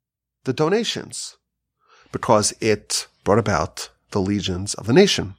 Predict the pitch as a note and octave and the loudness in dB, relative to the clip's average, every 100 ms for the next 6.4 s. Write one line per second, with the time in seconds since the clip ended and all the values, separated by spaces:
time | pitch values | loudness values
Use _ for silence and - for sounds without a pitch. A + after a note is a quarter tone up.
0 | _ _ _ _ _ _ _ _ _ _ | _ _ _ _ _ _ _ _ _ _
1 | C3+ C#3+ D3+ G3 B3+ C#4+ C4+ A3+ - G#3+ | -2 0 2 2 2 4 4 2 0 0
2 | A3 G3 A3 G#3+ G#3+ F3 - - - C3+ | 0 2 2 2 0 -4 -8 -12 -10 -2
3 | F#3+ G3+ G#3 G3 D#3+ E3 C3 B2+ F#3 B3 | -2 0 0 2 2 2 -2 -2 0 2
4 | C4 G#3+ D3 G#2 - - _ _ - - | 2 2 0 -2 -8 -18 _ _ -20 -14
5 | - F#3 E3+ D#3+ D#3+ - - F3+ G3 F3+ | -4 0 2 0 -2 -6 -2 2 4 4
6 | C3+ A2 - | 2 -2 -6